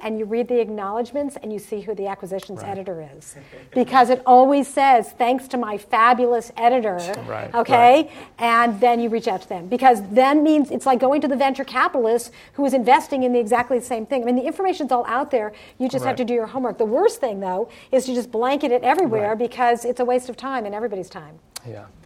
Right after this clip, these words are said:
Speaker 2: Well, that's very good. Or taking a flight with somebody,
Speaker 1: Yeah,
Speaker 2: right?
Speaker 1: exactly.
Speaker 2: One or the
Speaker 1: Yeah,
Speaker 2: other,
Speaker 1: yeah, yeah.
Speaker 2: right?
Speaker 1: Get on a plane with
Speaker 2: <laughs>
Speaker 1: Mark. So, anyway, another question. Yes, back there.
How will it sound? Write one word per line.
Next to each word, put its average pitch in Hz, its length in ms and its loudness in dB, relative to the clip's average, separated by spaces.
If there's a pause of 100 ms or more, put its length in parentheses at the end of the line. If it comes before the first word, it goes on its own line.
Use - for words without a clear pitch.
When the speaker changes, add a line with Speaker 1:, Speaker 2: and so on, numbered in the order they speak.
Speaker 2:
Well, 135 100 -4
that's 139 140 -4
very 143 220 2
good. 151 120 4
Or 139 160 2
taking 135 380 -2
a 120 100 -4
flight 123 400 -2
with 127 180 -6
somebody, 110 540 -6
Speaker 1:
Yeah, 294 200 6
Speaker 2:
right? 302 80 8
Speaker 1:
exactly. 294 260 8
Speaker 2:
One 294 100 6
or - 40 8
the 415 40 10
Speaker 1:
Yeah, 349 120 10
Speaker 2:
other, 302 120 8
Speaker 1:
yeah, 302 140 8
yeah. 320 80 4
Speaker 2:
right? 330 100 6
Speaker 1:
Get 349 140 4
on 320 100 6
a 269 80 8
plane 277 300 4
with 254 180 4
Speaker 2:
<laughs> 240 80 4
Speaker 1:
Mark. 226 240 0
So, 208 320 -6 (160)
anyway, 311 240 4
another 294 220 2
question. 262 280 0
Yes, 254 220 2
back 269 220 2
there. 180 200 -2